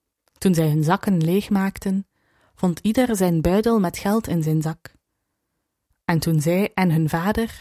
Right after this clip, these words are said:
de buidels met geld zagen, werden ze bang.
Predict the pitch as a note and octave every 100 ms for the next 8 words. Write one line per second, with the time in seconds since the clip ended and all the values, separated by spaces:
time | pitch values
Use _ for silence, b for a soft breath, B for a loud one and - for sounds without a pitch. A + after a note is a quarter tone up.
0 | - D#3+ D3+ E3+ G#3 A3 - E3+ - G#3
1 | A3+ - G3 G3 G3 G3+ G3+ - _ _
2 | _ _ _ _ - F3 D#3 D3+ D3 D#3+
3 | E3+ D#3